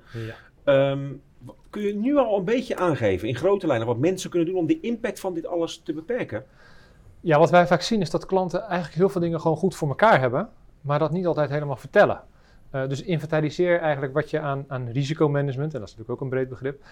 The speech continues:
Speaker 1: maar wat je, eh, goed hebt, goed doet aan preventiemaatregelen. Eh, kijk wat je nu nog kan doen, veelal voor één januari, eh, om nog kleine verbeterslagen te maken. En begin op tijd met het, eh, benaderen van verzekeraars, eh, samen met je makelaar,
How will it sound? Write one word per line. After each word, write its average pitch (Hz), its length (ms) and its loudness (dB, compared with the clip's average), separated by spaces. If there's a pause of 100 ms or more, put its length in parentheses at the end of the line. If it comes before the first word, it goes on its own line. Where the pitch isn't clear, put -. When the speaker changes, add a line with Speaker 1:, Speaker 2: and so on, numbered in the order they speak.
(120)
Speaker 1:
maar 127 100 -6
wat 139 140 0
je, 151 140 4
eh, 160 120 -6
goed - 360 -4
hebt, 156 340 -2
goed 170 320 -2
doet 185 360 2
aan 139 200 -2
preventiemaatregelen. 131 1040 -2 (360)
Eh, 131 200 -2 (180)
kijk 156 240 4
wat 143 140 0
je 143 80 0
nu 147 140 2
nog 160 180 2
kan 139 180 -2
doen, 131 320 0 (320)
veelal 127 420 2
voor 127 260 0
één 131 120 -2
januari, 127 640 2 (240)
eh, 123 300 0
om 131 120 -4
nog 131 140 -4
kleine 131 260 0
verbeterslagen 131 580 0
te 123 60 -14
maken. 113 360 -12 (280)
En 123 180 -14
begin 151 300 -4
op 135 140 -10
tijd 151 320 2
met 131 180 -6
het, - 180 -6
eh, 123 180 -2 (340)
benaderen 143 440 2
van 131 100 -4
verzekeraars, 123 800 -2 (220)
eh, 123 120 -10 (120)
samen 131 280 0
met 123 120 -8
je 139 80 -6
makelaar, 127 600 0